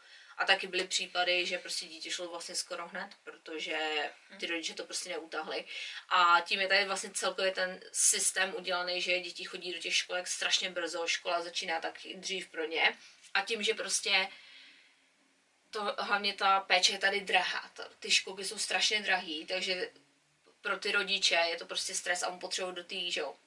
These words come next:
Speaker 1: potřebuje prostě do té
Speaker 2: Mm.
Speaker 1: práce,
Speaker 2: Mm.
Speaker 1: takže tady vyhodíš děti třeba v sedm ráno, no a vyzvedneš si je třeba v šest večer nebo v sedm večer, takže to dítě je prostě celý den v těch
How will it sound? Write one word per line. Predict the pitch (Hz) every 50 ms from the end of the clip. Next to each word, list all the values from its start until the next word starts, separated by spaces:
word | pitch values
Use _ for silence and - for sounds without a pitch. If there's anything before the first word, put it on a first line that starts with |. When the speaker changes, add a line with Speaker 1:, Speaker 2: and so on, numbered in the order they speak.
| _ _
Speaker 1:
potřebuje | - - - 196 190 -
prostě | - - - - 202
do | 185
té | - 208
Speaker 2:
Mm. | 208 202
Speaker 1:
práce, | 208 185 170 170 - - - 147
Speaker 2:
Mm. | -
Speaker 1:
takže | 175 180 190 185
tady | - 185 180 185 185 185 190 185 - - - - - - - _
vyhodíš | 185 202 202 185 185 185 185
děti | 180 180 - 190 190
třeba | - 214 196 185 185 180 175 170 165 160
v | -
sedm | - - 190 190 190 190
ráno, | 190 180 170 165 156 143 160 156 - - - - _ _ 220
no | 220 208
a | 202
vyzvedneš | 196 196 190 196 185 185 185 180
si | - 185
je | -
třeba | - 190 180 180 180
v | -
šest | - 190 180 175
večer | 175 175 - - 180
nebo | 180 175 175 175
v | 170 -
sedm | - 180 180 180
večer, | 180 175 - - - -
takže | - - 175 170
to | 175 180
dítě | 180 175 165 - 175
je | 175
prostě | - 180 - - 180 180 -
celý | - - - - 190 180 175 175 175
den | 175 165 156 156 165 - - - - - - - - -
v | - -
těch | 190